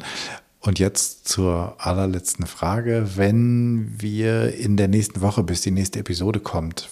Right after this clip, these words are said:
was neu machen sollen, was anders machen sollen, was sollten wir tun?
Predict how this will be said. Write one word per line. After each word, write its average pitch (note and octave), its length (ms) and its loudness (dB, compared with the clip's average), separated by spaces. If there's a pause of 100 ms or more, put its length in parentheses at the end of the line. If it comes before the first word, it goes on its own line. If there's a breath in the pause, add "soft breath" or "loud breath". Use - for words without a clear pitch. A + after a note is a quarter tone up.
was - 480 0 (320)
neu G2 340 4
machen E2+ 400 2
sollen, D#2 320 0
was E2+ 160 -2
anders G2 400 0
machen D#2 280 -4
sollen, D2 300 -4
was D#2+ 140 -4
sollten G#2 260 -4
wir F#2 120 -6
tun? F#2+ 300 -4